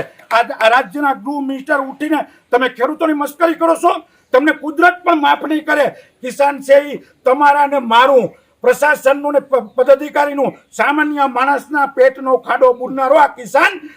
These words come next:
આજે કાકલુદી કરી રહ્યો છે, ત્યારે તમે એની મસ્કરી કરવા નીકળ્યા છો. તમને આ કિસાન આવનારા દિવસોની અંદર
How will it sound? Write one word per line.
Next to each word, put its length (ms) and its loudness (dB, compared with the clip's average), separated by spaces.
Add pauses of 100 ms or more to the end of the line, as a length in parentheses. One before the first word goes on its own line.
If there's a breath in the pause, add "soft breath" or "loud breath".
આજે 200 2
કાકલુદી 580 -4
કરી 260 -2
રહ્યો 220 4
છે, 180 0
ત્યારે 600 -2
તમે 240 0
એની 100 -2
મસ્કરી 480 -2
કરવા 280 0
નીકળ્યા 300 -4
છો. 240 -6 (400 soft breath)
તમને 240 0
આ 80 2
કિસાન 500 -4 (240)
આવનારા 420 2
દિવસોની 460 -10
અંદર 340 0